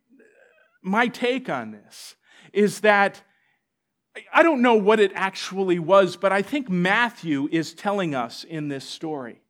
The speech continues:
I, th-, I think he's referencing the cloud in the wilderness that led the people through the wilderness, that brightness there that led them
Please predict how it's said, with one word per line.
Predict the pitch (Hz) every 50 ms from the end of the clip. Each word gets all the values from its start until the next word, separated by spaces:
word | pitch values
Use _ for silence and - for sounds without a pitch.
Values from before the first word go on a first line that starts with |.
| _ _ _ _ _ _ _ _ _ _ _ _ _ _ _ _ _ _ _ _ _ _ _ _ _
I, | -
th-, | 175 - - _ _ -
I | 226 - _ - - - -
think | - 262 311 311 254
he's | - - 220 202 165 -
referencing | 135 143 190 214 214 - 190 175 165 151 - - 160 147 139 135 135 139 139 - - - _
the | - 175
cloud | 175 - - - 208 226 226 202 156 147 143 143
in | 151 147
the | 147
wilderness | 143 165 214 254 254 - 113 - _ _ _ - - - _ _ _ _ _ _ _ _ _ _
that | - 180 170 -
led | 190 175 196 214 226 226 190 170 156
the | 175
people | 170 - - 247 247 254 196 147 147
through | 147 - 190 190 185
the | 165 175
wilderness, | 170 196 214 226 202 165 135 135 127
that | - 165 156 - 156
brightness | 131 156 190 226 285 143 - - 131 107 - - - - - -
there | 135 127 202 214 202 147 120 117 117 - - - - -
that | - 190 180 - 185
led | 160 175 220 247 302 285 196 131 113
them | 120 117 113 113 127 135